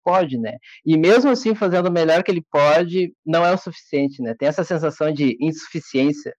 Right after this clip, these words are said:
E essa, esse trecho que tu falou tam-, que tu leu também, essa conversa com a mãe dele também, né? Que é aquela coisa de querer se ver em algum lugar e questionar porque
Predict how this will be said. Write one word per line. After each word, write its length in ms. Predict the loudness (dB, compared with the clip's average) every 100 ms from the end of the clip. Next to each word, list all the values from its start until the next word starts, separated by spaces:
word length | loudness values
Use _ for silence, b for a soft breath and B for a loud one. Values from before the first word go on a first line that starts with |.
| _ _ _
E 420 | 0 0 2 0 4
essa, 300 | 2 2 -4
esse 180 | -4 -2
trecho 300 | 0 0 -2
que 80 |
tu 100 | -12 0
falou 320 | 2 4 2
tam-, 220 | 2 0
que 200 | 0 -4 -4
tu 320 | 0 2 2
leu 280 | 2 2 0
também, 500 | -2 0 0 0 0
essa 260 | 0 -2 -4
conversa 400 | -2 0 0 -2
com 100 | -2
a 80 | 0
mãe 280 | 0 0 -2
dele 280 | -2 -4
também, 460 | -4 -4 -2 0 0
né? 260 | -2 -4 -8 _
Que 100 | 4
é 80 | 4
aquela 300 | 4 0 0
coisa 380 | 2 0 2 -2
de 480 | -2 0 2 0 -2 _ _ _ _
querer 280 | 2 2 2
se 200 | -2 -10
ver 420 | -6 -4 -2 0
em 60 | 0
algum 220 | 0 0
lugar 600 | -2 0 2 4 6 4
e 120 | 0 -2
questionar 640 | -4 -2 -2 2 2 0
porque 720 | -4 -8 -2 0 0 -2 -4